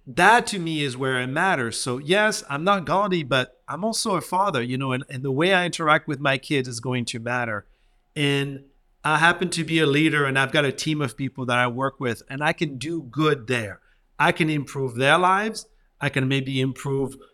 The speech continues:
the, the, the life of the community that I'm responsible for. And for me, it's really striking because when we did some research a couple of years ago on this and we interview people, often people don't think that they're influential.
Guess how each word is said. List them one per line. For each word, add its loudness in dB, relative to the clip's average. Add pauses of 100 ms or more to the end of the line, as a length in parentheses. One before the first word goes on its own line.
(140)
the, -10
the, -4
the -2
life 4
of -8
the -2
community -4
that 0
I'm -2
responsible -4
for. 0 (640)
And -2 (100)
for -4
me, 2
it's 0
really 2
striking 2
because -6
when -2
we 0
did -2
some -2
research -2
a -6
couple 0
of 0
years 0
ago -2
on -2
this -2
and -16
we 0
interview 0
people, 0
often 2
people -2
don't 4
think 0
that 0
they're 2
influential. -2